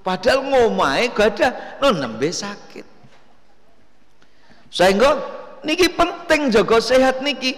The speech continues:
Rasul piyambak le pesen, "Ihtanim khamsan qabla khamsin."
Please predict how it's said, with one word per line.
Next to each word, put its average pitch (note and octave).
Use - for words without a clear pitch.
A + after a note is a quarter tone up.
Rasul C4
piyambak B3
le C#4
pesen, C#4+
"Ihtanim D3
khamsan C#3+
qabla C#3+
khamsin." C#3